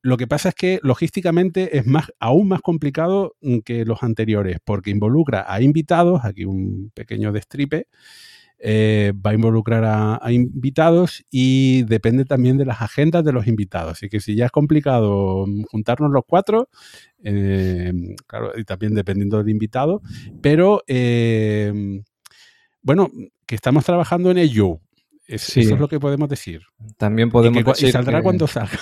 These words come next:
Speaker 1: <laughs>
Speaker 2: También podemos
Speaker 1: También.
Speaker 2: decir que para no estar ad eternum esperando, pues hemos hecho un hipersalto.
Speaker 1: Claro.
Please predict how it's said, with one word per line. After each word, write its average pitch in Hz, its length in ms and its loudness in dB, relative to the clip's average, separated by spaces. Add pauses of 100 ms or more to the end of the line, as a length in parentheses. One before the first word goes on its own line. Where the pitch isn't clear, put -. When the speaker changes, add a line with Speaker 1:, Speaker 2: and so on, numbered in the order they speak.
(400)
Speaker 1:
<laughs> - 340 -8
Speaker 2:
También 113 260 0
podemos 123 260 6
Speaker 1:
También. 110 80 2
Speaker 2:
decir 123 260 -2
que 123 120 -2
para 107 200 2
no 113 100 2
estar 117 400 0
ad 110 200 -2
eternum 110 500 0
esperando, 113 600 2
pues 98 180 2
hemos 104 240 6
hecho 101 220 0
un 104 120 4
hipersalto. 104 720 2
Speaker 1:
Claro. 98 340 0